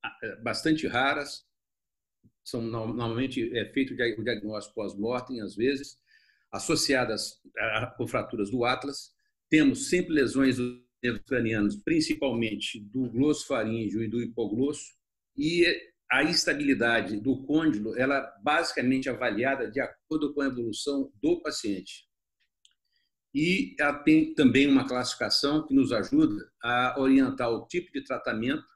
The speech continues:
naqueles casos que tem indicação cirúrgica ou tratamento específico.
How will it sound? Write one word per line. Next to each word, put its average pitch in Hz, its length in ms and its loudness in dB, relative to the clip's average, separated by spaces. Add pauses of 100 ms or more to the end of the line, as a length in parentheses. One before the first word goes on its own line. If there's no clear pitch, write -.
(420)
naqueles 113 460 -4
casos 104 340 -2
que - 80 -14
tem 135 260 2
indicação 131 720 -4 (220)
cirúrgica 120 600 -2
ou 95 80 -6
tratamento 104 500 -6
específico. - 580 -12